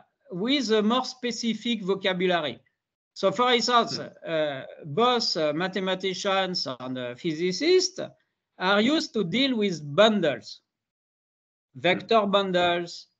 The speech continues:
Speaker 1: or, uh, group, uh, group bundles. You
Speaker 2: Yeah,
Speaker 1: see,
Speaker 2: bundles are
Speaker 1: but
Speaker 2: good
Speaker 1: what
Speaker 2: for
Speaker 1: it
Speaker 2: me. And
Speaker 1: is
Speaker 2: my question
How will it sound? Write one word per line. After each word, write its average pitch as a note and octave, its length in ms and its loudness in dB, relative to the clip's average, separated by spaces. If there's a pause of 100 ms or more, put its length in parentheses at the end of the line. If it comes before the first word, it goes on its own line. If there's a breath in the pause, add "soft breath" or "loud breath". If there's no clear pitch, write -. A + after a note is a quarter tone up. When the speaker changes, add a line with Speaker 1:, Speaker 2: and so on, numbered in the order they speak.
(300)
Speaker 1:
or, F3 500 4
uh, C#3 380 -2
group, F3 680 2
uh, D#3 1160 0
group F#3+ 360 0 (100)
bundles. F#3 760 2 (680)
You F#3+ 160 2
Speaker 2:
Yeah, F3 140 8
Speaker 1:
see, A#3 60 2
Speaker 2:
bundles G#3+ 280 8
are F#3 60 10
Speaker 1:
but F3+ 60 8
Speaker 2:
good F#3+ 140 6
Speaker 1:
what C4+ 140 4
Speaker 2:
for F3 80 4
Speaker 1:
it G#3 40 4
Speaker 2:
me. A#3+ 60 4
And A#3 100 4
Speaker 1:
is C4 40 4
Speaker 2:
my E3 120 8
question G#3+ 320 0